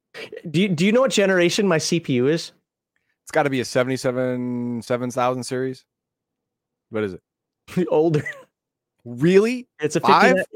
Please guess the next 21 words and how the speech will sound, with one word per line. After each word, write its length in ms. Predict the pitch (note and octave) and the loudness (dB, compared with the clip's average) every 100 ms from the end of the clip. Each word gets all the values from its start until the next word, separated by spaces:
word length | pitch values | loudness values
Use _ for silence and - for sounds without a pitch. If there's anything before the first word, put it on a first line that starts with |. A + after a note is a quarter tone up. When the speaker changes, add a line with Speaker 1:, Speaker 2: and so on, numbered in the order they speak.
| - _ - | -18 _ -8
Speaker 1:
it's, 100 | - | 0
it's 260 | F#3 E3+ | 0 0
a 40 | E3+ | -2
fifty-nine, 880 | - G3+ A3 G3+ G3 F#3+ F#3+ F#3 F3 | -2 0 2 2 4 2 2 2 2
uh, 180 | D#3 D3 | 2 2
sixty 320 | - A3 G#3+ | 0 -2 0
or 40 | |
fifty-nine 320 | F#3 F#3+ F#3+ | 0 0 0
eighty 280 | D#3+ E3+ E3 | 2 2 4
X. 340 | D#3+ F3+ - - - - | 2 0 -4 -10 -16 -2
It 80 | F3 | 0
was, 180 | E3 | 2
like, 220 | E3+ E3+ - | 0 -2 0
the 80 | |
most 360 | E3 E3 F3+ - | 2 2 0 0
overclockable 1080 | F3+ E3+ F3 E3 E3+ D3 D3+ E3+ D#3+ D#3+ E3 | 0 2 0 -2 -2 -2 -2 -2 2 2 2
of 160 | D3+ B2+ | 2 2
the 140 | C#3 | 0
five 260 | - C#3+ C#3+ | 2 0 0
thousand 380 | C3+ C#3 D3 | 0 0 -2
series. 260 | D3 E3+ E3 | -2 -2 -2